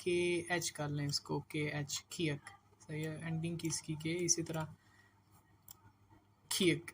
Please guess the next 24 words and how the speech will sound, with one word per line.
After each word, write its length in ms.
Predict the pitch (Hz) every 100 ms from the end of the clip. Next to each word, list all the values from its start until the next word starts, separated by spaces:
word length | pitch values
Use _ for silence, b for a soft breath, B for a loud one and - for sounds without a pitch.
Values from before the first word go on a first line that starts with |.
| -
ऐसे 160 | 156 151
लिखते 320 | 147 - -
हैं। 120 | 151 151 - -
ये 200 | 180 196
वो 340 | 196 190 180 -
आपने 320 | 180 175 185 170 - - -
पहले 200 | 185 180
देखा 200 | 175 202
था 120 | 202
गीयक, 440 | 160 165 185 175 - B B B -
उसी 240 | 202 220
से 120 | 190
निकला 260 | 170 151 160
हुआ 80 | 156
है 80 | 147 -
खियक, 400 | 196 160 143 - - _ _ - -
सही 200 | - 190
हो 140 | 180
गया। 200 | 170 175 170 - - - _ _ _
फिर 80 | 196
आपने 220 | 190 208
देखा 280 | 190 175 202
था 140 | 202
आगे 360 | 190 180 185